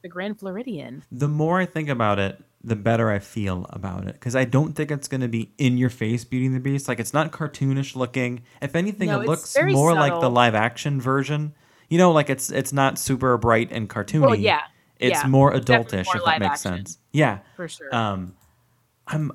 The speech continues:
Speaker 2: I'm excited about it because I don't, I don't even really care if it does or it does not fit into the theme of
Speaker 1: Well, if anything, I
Speaker 2: Grand
Speaker 1: feel like it's just
Speaker 2: Floridian.
Speaker 1: gonna be a kind of a fun little date spot.
Speaker 2: Yes.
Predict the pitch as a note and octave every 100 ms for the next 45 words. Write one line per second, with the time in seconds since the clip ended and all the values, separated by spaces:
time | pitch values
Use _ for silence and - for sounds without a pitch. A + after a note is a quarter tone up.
0 | - C#3 C#3+ - G3 G3 B2+ A2+ A2 G#2+
1 | A2+ B2 A2 A2 C3+ D3+ D#3 - D#3 C3
2 | G#2 G2 F#2 F#2 - G#2 G2 G2+ F#2+ G2+
3 | G2 F#2+ A2+ G#2 F#2+ F#2+ F#2+ F#2+ G2 F#2+
4 | - _ _ _ - A#2 - A2 G2+ F#2+
5 | F#2 G#2 F#2+ F#2+ - F#2+ F2 - _ _
6 | _ _ _ _ C#4+ C#4+ B3 D#4 G#4 D#4+
7 | G3+ C4+ B3+ A3+ B3+ - A#3 F#3+ G#3 F3
8 | - G#3+ C4 D#3+ - F#3 G3 F3+ C#3 C#3+
9 | A#3+ - - C#3+ - - _ _ _ -
10 | G#2+ - -